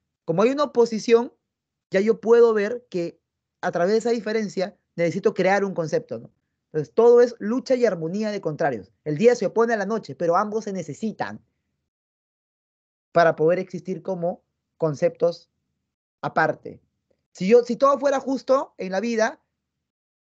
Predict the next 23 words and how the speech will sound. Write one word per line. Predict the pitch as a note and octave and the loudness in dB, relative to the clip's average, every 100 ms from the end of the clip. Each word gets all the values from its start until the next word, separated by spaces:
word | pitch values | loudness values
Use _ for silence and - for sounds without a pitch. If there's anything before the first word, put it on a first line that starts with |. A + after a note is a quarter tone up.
| _ _ _ _ - | _ _ _ _ 0
no | G3+ A3+ | 4 4
tendríamos | A#3 - G3 G3+ A3 G#3+ | 2 -4 -4 -2 -2 -4
el | |
concepto | F3+ F3 G3 G3+ | -4 -4 -2 -2
justicia, | D#3+ A3+ A#3 - B2 - _ _ _ _ _ _ _ _ _ | -2 -2 -4 -4 -10 -12 _ _ _ _ _ _ _ _ _
porque | E3+ D#3+ E3 | -2 0 0
para | D#3 D#3 | 0 0
que | E3 - | -4 -4
entender | F#3 D#3+ F3 E3+ A#3 C#4+ _ _ | -4 -2 -2 2 2 2 _ _
la | - E3 | -2 0
justicia | E3 D#3 B3+ A#3+ A3 - | 0 -4 -4 0 -2 0
debemos | F3+ G3 G3+ | -2 -2 -4
de | E3+ G#3+ - _ _ _ _ _ _ _ _ - | -2 -2 -2 _ _ _ _ _ _ _ _ -2
saber | E3+ G#3 G#3 | 0 2 2
qué | A3 | 0
es | |
la | G#3 | 0
injusticia | F#3+ D3+ A#3+ B3+ E3 | -6 -6 -4 -2 -4
también. | A#2+ G#2+ - _ _ _ _ _ _ _ _ _ _ | -4 -10 -14 _ _ _ _ _ _ _ _ _ _
Si | G3 | -2
nunca | A#3+ C#4 | -2 0
sintiéramos | C4+ A#3 C4 C4 B3 | 0 0 0 0 0
hambre, | A#3+ B3 G#3 A3+ - | 0 0 -2 -4 -6